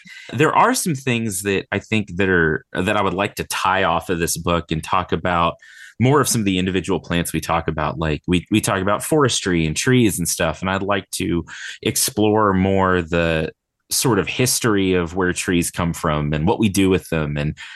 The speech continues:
ha-, the services they sort of provide to the planet. And you kinda think about the life of trees and then just some other random things that have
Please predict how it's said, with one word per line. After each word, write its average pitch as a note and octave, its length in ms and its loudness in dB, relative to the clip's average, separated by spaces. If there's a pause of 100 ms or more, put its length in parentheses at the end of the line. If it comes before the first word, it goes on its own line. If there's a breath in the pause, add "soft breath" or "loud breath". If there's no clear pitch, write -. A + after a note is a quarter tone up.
(140)
ha-, - 180 -2
the F#2+ 220 2
services F2+ 800 0
they E2 360 0 (140 soft breath)
sort G2+ 220 0
of F2+ 160 -2
provide E2 500 0
to D#2+ 60 -4
the D#2 80 -2
planet. D#2 520 -2 (100)
And D#2 300 -6 (540 loud breath)
you F2+ 100 -2
kinda F2 400 -2 (320)
think B2+ 140 4
about A2+ 220 0
the G2+ 60 0
life F2+ 280 0
of E2 80 -8
trees E2 460 2
and D#2+ 120 0
then D#2+ 120 0
just G2 260 -2
some B2+ 260 2
other C3 460 2 (680 loud breath)
random C#3 540 4
things B2+ 340 0
that A2+ 100 -2
have F#2+ 260 -4